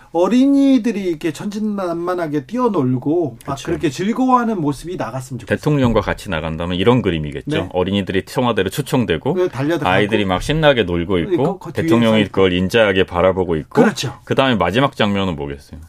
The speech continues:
Speaker 2: 대통령이 아이들을 앉혀놓고 너희는 이러이러한 사람이 되고 너희에게는 앞으로 이러이러한 미래가 펼쳐질 거야. 이런 얘기하는 모습이 마지막으로 들어가고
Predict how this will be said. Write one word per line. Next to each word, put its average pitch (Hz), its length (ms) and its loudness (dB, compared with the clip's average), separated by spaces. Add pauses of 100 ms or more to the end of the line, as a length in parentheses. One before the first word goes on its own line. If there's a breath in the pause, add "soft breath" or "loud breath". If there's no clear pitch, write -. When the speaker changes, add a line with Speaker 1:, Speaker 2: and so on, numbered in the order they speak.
(120)
Speaker 2:
대통령이 117 480 0
아이들을 95 420 4
앉혀놓고 95 800 -2
너희는 98 360 2
이러이러한 92 560 2
사람이 104 380 2
되고 104 440 -2 (440 soft breath)
너희에게는 95 560 4
앞으로 82 300 -4
이러이러한 90 640 2
미래가 82 360 2
펼쳐질 127 520 -4
거야. 82 240 2
이런 117 420 2
얘기하는 123 540 2
모습이 107 400 0
마지막으로 98 500 0
들어가고 87 640 -4